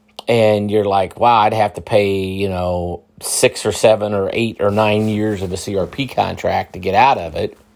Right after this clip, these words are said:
So maybe you just don't go into it to begin with. But then once again, you know, you, you're, it, it, it's the convenience factor of being able to farm next to it, along with,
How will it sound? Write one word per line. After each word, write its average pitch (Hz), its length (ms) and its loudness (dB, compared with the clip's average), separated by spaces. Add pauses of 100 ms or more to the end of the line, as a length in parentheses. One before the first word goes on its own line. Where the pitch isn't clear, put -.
(800)
So - 140 -4
maybe 151 220 4
you 139 40 -2
just 131 180 0
don't 117 160 2
go 107 200 4
into 113 360 0
it 85 220 -6 (120)
to 101 80 -6
begin 117 340 0
with. - 320 -12 (1600)
But 127 120 2
then 139 160 4
once 120 240 0
again, 123 400 0
you 101 120 0
know, 107 200 2
you, 101 440 -2
you're, 95 520 -2 (120)
it, 101 200 -2
it, 87 160 -6 (100)
it's 107 220 -4
the 87 120 -8
convenience 143 680 -2
factor 131 480 2
of 107 80 0
being 107 200 0
able 104 280 -2
to - 60 -14
farm 101 260 2
next 123 300 -2
to 143 180 4
it, 135 240 4 (460)
along 123 560 2
with, 113 600 -2